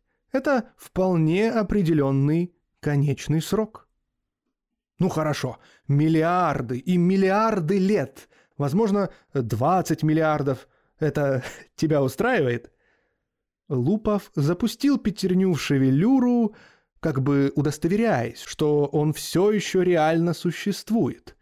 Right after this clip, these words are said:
сидит – и тянет свой коктейль. Двадцать миллиардов лет — это ещё не вечность. Да, но на наш век хватит, не так ли? <laughs> На наш век хватило бы и угля с ураном.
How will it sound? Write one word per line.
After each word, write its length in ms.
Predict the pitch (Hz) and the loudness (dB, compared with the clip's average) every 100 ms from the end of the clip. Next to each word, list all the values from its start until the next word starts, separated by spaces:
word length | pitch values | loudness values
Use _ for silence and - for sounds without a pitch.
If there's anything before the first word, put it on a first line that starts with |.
| _ | _
сидит – 640 | - - 131 113 185 - - _ _ - | -14 -4 -2 -2 -4 -6 -20 _ _ -6
и 100 | 180 | -6
тянет 520 | - 120 123 139 139 | -4 -4 -2 -2 -4
свой 320 | - 123 120 | -2 0 0
коктейль. 680 | 120 143 - 151 113 113 - _ _ _ _ _ _ _ _ - - - _ _ _ _ _ - | -2 -6 -6 -6 -6 -8 -18 _ _ _ _ _ _ _ _ -20 -20 -20 _ _ _ _ _ -6
Двадцать 580 | 147 208 262 262 254 220 | -2 0 -2 -2 -4 0
миллиардов 680 | 196 180 170 185 185 190 165 | 0 2 0 0 0 0 0
лет — 640 | 143 156 165 175 - - - - | 2 2 0 -4 -8 -18 -20 -6
это 600 | 131 147 160 - - 160 | -2 -2 -4 -8 -4 -2
ещё 680 | 160 170 160 - 127 123 131 | 0 -2 -4 -4 -2 0 2
не 240 | 131 151 | 2 0
вечность. 1000 | 147 139 185 185 - 120 110 - - - _ _ _ _ _ _ _ _ _ | 0 0 0 -2 -8 -10 -10 -18 -20 -20 _ _ _ _ _ _ _ _ _
Да, 420 | 127 143 202 143 | -4 -2 0 0
но 280 | 117 123 123 - - | -2 -2 -4 -6 -4
на 160 | 143 | -2
наш 320 | 139 156 143 143 | 0 -2 -2 -2
век 200 | 160 - | -2 -2
хватит, 640 | - 147 240 247 131 - _ - | -2 0 0 -2 -6 -10 _ -4
не 160 | 135 | -4
так 280 | - 208 - | 0 -2 0
ли? 220 | 139 - _ _ _ _ _ _ _ _ | -4 -6 _ _ _ _ _ _ _ _
<laughs> 480 | 123 113 - _ _ | -8 -8 -10 _ _
На 100 | 156 | -2
наш 260 | 165 180 - | -2 -2 0
век 220 | 202 208 | 0 -2
хватило 520 | - 277 - 220 214 | -2 -2 0 0 2
бы 160 | 175 202 | 0 0
и 120 | 208 | 0
угля 440 | 214 156 139 165 | 2 2 2 0
с 120 | 190 226 | -2 -4
ураном. 400 | 196 131 117 | -2 -4 -6